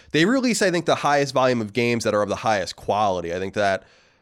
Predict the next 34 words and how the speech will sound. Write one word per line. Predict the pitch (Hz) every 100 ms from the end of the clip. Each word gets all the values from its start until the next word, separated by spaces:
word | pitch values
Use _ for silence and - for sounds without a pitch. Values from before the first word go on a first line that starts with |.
| _
Activision | 147 147 135 139 127
obviously | 120 113 127
releases | 110 113 107
a | 104
couple | 127 107
of | 104
high-quality | 110 104 107 101 98
games | 98 95
a |
year. | 160 165
Sony's | 147 139 120 120 113
games | 117 110
are | 107 104
high | 117
quality, | 120 117 110
but | 104
it | 104
seems | 214 311
like | 190
Ubisoft | 147 143 113 117
gets | 131 -
these | 123 113
games | 113 110 107
out, | 175 160 143
and | 127
it's | 117
very | 123 156
rare | 127 117 117 113 110
that | 101
one | 110
of | 110
their | 101
triple | - 107 107
A | 104